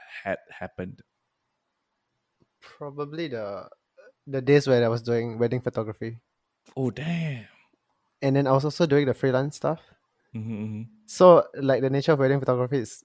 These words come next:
Speaker 2: there's a lot of photos to edit, uh,
Speaker 1: Mm-hmm.
Speaker 2: super tight timeline.
Speaker 1: Mm-hmm.
Speaker 2: And that's also freelance, the,
Speaker 1: Yeah.
Speaker 2: the project I was doing. So I was just doing, like, weeks of intense,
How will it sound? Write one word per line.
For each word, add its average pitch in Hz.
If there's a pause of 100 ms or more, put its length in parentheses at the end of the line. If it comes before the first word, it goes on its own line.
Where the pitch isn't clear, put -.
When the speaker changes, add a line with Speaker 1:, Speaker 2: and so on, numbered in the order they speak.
Speaker 2:
there's -
a -
lot 131
of 120
photos 123
to 120
edit, 113 (580)
uh, 107
Speaker 1:
Mm-hmm. 101 (200)
Speaker 2:
super 139
tight - (560)
timeline. 113 (520)
Speaker 1:
Mm-hmm. 107 (160)
Speaker 2:
And 147
that's 160
also 143
freelance, 123 (600)
the, 120
Speaker 1:
Yeah. 101
Speaker 2:
the 127
project 131
I -
was 117
doing. 113 (1120)
So 170
I -
was 160
just 143
doing, 123 (380)
like, 131
weeks 131
of 107 (720)
intense, 127